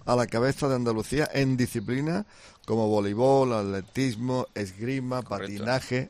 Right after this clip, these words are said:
Speaker 1: o sea que estáis trabajando muy bien, ¿eh?
Speaker 2: Tenemos voleibol, pádel, tenis, baloncesto, atletismo, esgrima, karate, taekwondo,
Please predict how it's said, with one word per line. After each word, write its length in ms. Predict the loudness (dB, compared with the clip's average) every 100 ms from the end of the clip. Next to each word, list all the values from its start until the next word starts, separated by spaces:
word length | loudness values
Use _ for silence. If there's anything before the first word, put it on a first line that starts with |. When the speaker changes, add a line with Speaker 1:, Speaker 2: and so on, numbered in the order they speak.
| -10
Speaker 1:
o 20 |
sea 160 | -8 -6
que 80 | -6
estáis 220 | -8 -6
trabajando 360 | -4 -2 -2 -2
muy 100 | -4
bien, 240 | -4 -4
¿eh? 40 | -2
Speaker 2:
Tenemos 280 | 0 2 2
voleibol, 460 | 0 2 2 2
pádel, 440 | 0 0 0 -2 -2
tenis, 420 | -4 -4 -6 -4
baloncesto, 640 | -4 -2 -4 -6 -4 -4
atletismo, 500 | -4 -4 -6 -6 -4
esgrima, 520 | -6 -4 -6 -6 -4
karate, 400 | 0 0 0 -6
taekwondo, 680 | -8 -6 -4 -4 -4 -6 -6